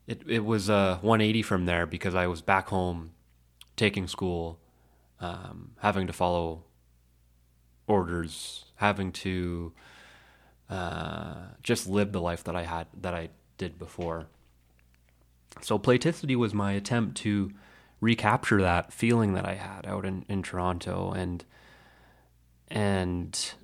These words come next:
to show others the power of going your own way and trying to carve your own path and just figuring it out. And you don't need to have everything figured out. You don't need to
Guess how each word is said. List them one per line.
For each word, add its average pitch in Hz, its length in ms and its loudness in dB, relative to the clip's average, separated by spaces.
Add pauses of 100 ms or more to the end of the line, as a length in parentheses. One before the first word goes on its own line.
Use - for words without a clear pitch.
(400)
to 107 80 0
show 123 340 8
others 98 920 4 (680)
the 107 80 -2
power 101 640 6
of 90 720 0 (640)
going 107 300 8
your 101 160 6
own 95 240 2
way 101 460 -6 (580)
and 95 100 -6
trying 95 200 -4
to 90 60 -4
carve 95 280 -2
your 92 120 0
own 90 140 0
path 95 460 -4
and 87 100 -6
just 82 160 -8
figuring 95 460 -2
it 87 80 -4
out. 90 360 -2
And 85 140 -8
you 85 60 -6
don't 92 260 0
need 92 220 -2
to 90 120 -2
have 90 400 -2 (320)
everything 107 440 4
figured 87 360 -2
out. 82 200 -4
You 87 80 -6
don't 92 180 -2
need 95 220 -6
to 92 340 -4